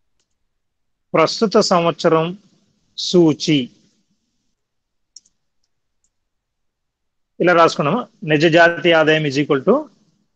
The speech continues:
ప్రస్తుత సంవత్సరం నికర జాతీయ ఉత్పత్తి into గుర్తుపెట్టేసి పక్కన ఆధార సంవత్సరం divided by ప్రస్తుత సంవత్సరం సూచి అని రాసుకోండి.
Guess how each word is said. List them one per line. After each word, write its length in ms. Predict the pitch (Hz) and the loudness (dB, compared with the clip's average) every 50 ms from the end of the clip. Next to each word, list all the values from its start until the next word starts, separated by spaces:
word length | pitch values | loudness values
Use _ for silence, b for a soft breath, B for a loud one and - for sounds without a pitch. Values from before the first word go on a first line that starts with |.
| _ _ _ _ - | _ _ _ _ -2
ప్రస్తుత 340 | 156 151 156 - 220 208 | 0 0 0 0 -2 -2
సంవత్సరం 680 | 180 - 202 190 185 185 160 - - 170 185 190 196 190 - _ _ 180 | -2 0 0 2 2 0 -2 -2 -2 0 2 2 0 -2 -6 _ _ -4
నికర 300 | 151 156 143 - 175 165 | -4 -2 0 2 2 2
జాతీయ 400 | 147 156 156 151 131 160 156 147 | 4 4 2 2 2 2 0 0
ఉత్పత్తి 600 | 139 - - 147 - - - 226 277 277 240 - _ _ | 0 -2 -4 -6 -4 -2 -2 0 0 0 -4 -8 _ _
into 320 | 165 156 151 156 143 202 185 175 156 | -2 -2 -2 0 2 2 2 4 4
గుర్తుపెట్టేసి 800 | 175 165 - 180 160 170 143 - 170 160 147 - 226 285 311 285 _ _ _ _ _ _ _ _ _ _ _ _ _ _ _ - | 2 0 0 -2 -2 -2 0 0 -2 -2 0 0 -2 -2 -2 -6 _ _ _ _ _ _ _ _ _ _ _ _ _ _ _ -4
పక్కన 560 | 151 - - 208 208 196 165 151 151 170 175 - _ _ _ _ _ _ - | -4 -2 0 0 2 2 2 0 0 -2 -6 -12 _ _ _ _ _ _ -2
ఆధార 380 | 127 127 143 151 165 196 208 196 | 0 2 2 4 4 4 4 4
సంవత్సరం 840 | - - 196 190 196 196 175 - - 180 185 220 240 202 190 139 | 2 0 0 2 2 0 0 -2 0 0 0 0 0 -4 -4 0
divided 320 | 143 165 175 175 170 165 151 147 | 2 2 4 4 4 2 2 2
by 80 | 208 247 | 0 0
ప్రస్తుత 380 | - - 185 165 - - 185 | 2 2 0 0 0 -4 -4
సంవత్సరం 460 | - 196 175 170 156 - 165 165 185 | -2 0 0 0 0 -2 -2 -2 -2
సూచి 340 | 175 - 175 156 139 - 180 | -2 -2 -6 -6 -4 -2 -2
అని 120 | 202 220 196 | -2 0 2
రాసుకోండి. 560 | 175 143 127 - - 139 123 120 120 135 | 2 2 2 0 -4 -8 -6 -6 -6 -8